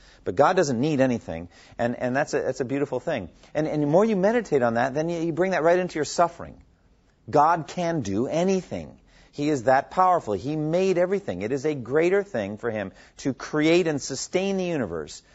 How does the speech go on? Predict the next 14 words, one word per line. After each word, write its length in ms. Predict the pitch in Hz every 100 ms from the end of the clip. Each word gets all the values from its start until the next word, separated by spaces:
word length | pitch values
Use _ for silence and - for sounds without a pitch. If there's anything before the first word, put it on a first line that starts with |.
| _ -
than 160 | 117
it 100 | 120
is 200 | 135 127
for 200 | - 127
him 180 | 123 120
to 60 | 117
heal 360 | 110 - 143 117
this 200 | 110 -
individual 520 | 110 104 101 90 92
you're 100 | 87
praying 300 | 113 98 85
for 100 | 95
healing 320 | 120 98 71
for. 120 | -